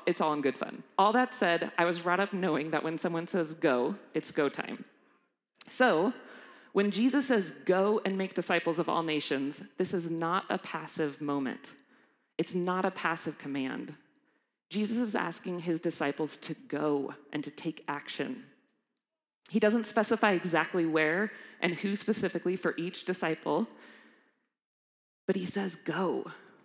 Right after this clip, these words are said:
And last week, Russ and Joseph talked about what it means to feed my sheep.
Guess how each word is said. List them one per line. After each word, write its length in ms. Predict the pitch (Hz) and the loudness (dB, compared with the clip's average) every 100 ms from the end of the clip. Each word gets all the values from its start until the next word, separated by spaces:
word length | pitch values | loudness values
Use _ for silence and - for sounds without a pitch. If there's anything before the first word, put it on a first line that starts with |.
| _ _ _ _ _ - | _ _ _ _ _ -4
And 100 | 185 | 0
last 220 | 208 240 | 0 0
week, 140 | 254 | -2
Russ 240 | 190 196 208 | 0 0 2
and 100 | 220 | 2
Joseph 300 | 175 160 170 | 0 0 -4
talked 240 | - 151 | -4 -4
about 220 | 165 151 | 0 0
what 100 | 156 | 2
it 80 | 165 | -2
means 580 | 156 156 151 143 147 - | -4 -4 -2 -2 -4 -6
to 200 | - 151 | -6 -6
feed 320 | 135 - 156 143 | -6 -6 -6 -4
my 160 | 139 | -4
sheep. 360 | 135 - - | -4 -6 -8